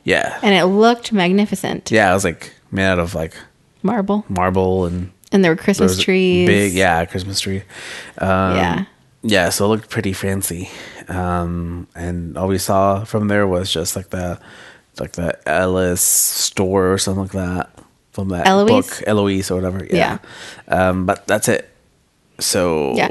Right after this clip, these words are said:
Speaker 1: we just
Speaker 2: And
Speaker 1: saw
Speaker 2: I,
Speaker 1: it from afar.
Speaker 2: I believe that's also the hotel from, um, Home Alone Two, right?
Speaker 1: Yeah.
Speaker 2: Yeah.
Speaker 1: Yeah.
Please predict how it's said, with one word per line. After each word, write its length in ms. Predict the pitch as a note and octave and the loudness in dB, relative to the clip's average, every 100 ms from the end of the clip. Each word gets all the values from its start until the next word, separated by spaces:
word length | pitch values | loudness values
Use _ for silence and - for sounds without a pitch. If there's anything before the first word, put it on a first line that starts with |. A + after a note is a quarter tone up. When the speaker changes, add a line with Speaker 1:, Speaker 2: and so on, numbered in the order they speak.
| D2 | -2
Speaker 1:
we 80 | G#2+ | -2
just 100 | - | 2
Speaker 2:
And 100 | C4 | 6
Speaker 1:
saw 60 | C4 | 6
Speaker 2:
I, 40 | |
Speaker 1:
it 60 | - | 4
from 140 | G#2+ | 0
afar. 400 | F#2+ D#2+ G#1 - | -2 -2 -2 -2
Speaker 2:
I 40 | G#3+ | 0
believe 240 | B3 C#4+ | 2 4
that's 180 | D4 C#4+ | 4 4
also 300 | - A3 B3+ A#3 | 2 2 2 2
the 160 | A3+ | 2
hotel 340 | G#3+ G#3 G#3+ G3 | 0 0 0 0
from, 300 | G#3 G3 F#3+ | 2 2 2
um, 280 | F3 F#3 G3 | 0 0 0
Home 180 | G3+ G3 | 2 4
Alone 180 | F#3 F3 | 2 2
Two, 220 | - F3 | 2 2
right? 220 | - E3 G3+ | 4 2 2
Speaker 1:
Yeah. 220 | A2+ - - - _ | -2 -2 -10 -20 _
Speaker 2:
Yeah. 120 | - | -2
Speaker 1:
Yeah. 140 | - | -2